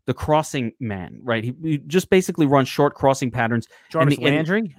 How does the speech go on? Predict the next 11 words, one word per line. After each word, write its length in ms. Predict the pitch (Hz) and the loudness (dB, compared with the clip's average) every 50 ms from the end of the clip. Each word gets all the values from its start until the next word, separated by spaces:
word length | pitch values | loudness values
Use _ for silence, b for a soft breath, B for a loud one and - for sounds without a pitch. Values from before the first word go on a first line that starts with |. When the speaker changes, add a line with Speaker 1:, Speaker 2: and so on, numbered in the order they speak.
| _ | _
Speaker 2:
Oh, 180 | - 165 180 165 | 6 6 6 8
in 300 | 151 160 147 147 139 131 | 6 4 2 0 -2 0
Miami. 440 | 139 139 143 139 123 110 95 80 - | 2 2 4 4 2 0 -2 -8 -8
Okay. 240 | - 120 - - 120 | -8 -8 -6 -2 0
Speaker 1:
In 100 | - 151 | 2 4
Speaker 2:
All 40 | 151 | 4
right. 140 | 147 143 143 | 4 4 4
Speaker 1:
Miami, 340 | 151 180 208 208 160 113 107 | 4 4 4 4 2 2 0
when 220 | 110 113 117 113 | 2 0 0 0
Jar-, 200 | 113 - 147 - | 2 2 2 2
when, 180 | 156 131 135 | 2 0 -2